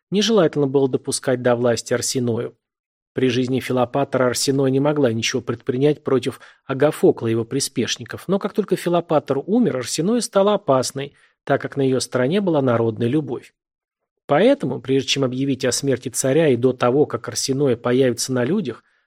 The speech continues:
Агафокл и Сосиби решили убить ее. Однако подстроить убийство таким образом, чтобы слухи о нем не поползли за пределами дворца и не навлекли народного гнева на их головы, было делом нелегким.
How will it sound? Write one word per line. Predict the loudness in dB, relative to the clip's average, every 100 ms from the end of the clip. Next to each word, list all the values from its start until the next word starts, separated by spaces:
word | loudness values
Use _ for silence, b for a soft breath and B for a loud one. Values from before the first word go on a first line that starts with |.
| _
Агафокл | -4 -2 0 0 2 0
и |
Сосиби | 0 0 0 0 0 0
решили | 0 -2 -2
убить | -4 -4 -8 -8
ее. | -6 -6 -8 _ _ _ _ _ _
Однако | -2 0 0 -2
подстроить | -4 -4 -2 0 0 -2
убийство | -4 -4 -4 -2
таким | -2 -2 -2
образом, | 0 0 -4
чтобы | -6 -6 -4
слухи | -6 -6 -4
о | -4
нем | -2 -2
не | -4
поползли | -4 -2 -2 0
за | -2 -2
пределами | -4 -2 0 -2
дворца | 0 0 0 -4 -2
и |
не | -2
навлекли | -2 -2 -2 0 2
народного | 2 0 0 -2
гнева | -2 -2 0 0
на | 0
их | -2 -2
головы, | -2 -2 -2 -8 b b b
было | 0 0 0
делом | 0 0 0
нелегким. | 0 -2 -4 -6 -16